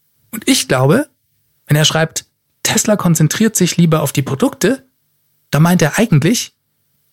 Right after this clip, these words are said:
"Ich konzentriere mich lieber auf die Produkte." Denn was würde es denn bedeuten, wenn Tesla ein P-R-Team auf globaler Ebene einsetzt?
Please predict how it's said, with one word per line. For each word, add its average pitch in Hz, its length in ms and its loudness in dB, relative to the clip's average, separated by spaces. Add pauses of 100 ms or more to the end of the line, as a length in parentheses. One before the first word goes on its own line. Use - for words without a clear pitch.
"Ich - 320 0 (160)
konzentriere 151 480 0
mich 131 180 2
lieber 139 200 0
auf 143 100 -4
die 143 100 -4
Produkte." - 440 -6 (1080)
Denn 196 140 -2
was 226 160 -2
würde 269 160 2
es - 80 -2
denn 190 180 0
bedeuten, 226 480 0
wenn 160 140 2
Tesla 151 300 -4
ein 147 140 0
P-R-Team 151 460 -2
auf 151 140 -6
globaler 139 400 0
Ebene 139 300 0
einsetzt? - 600 -4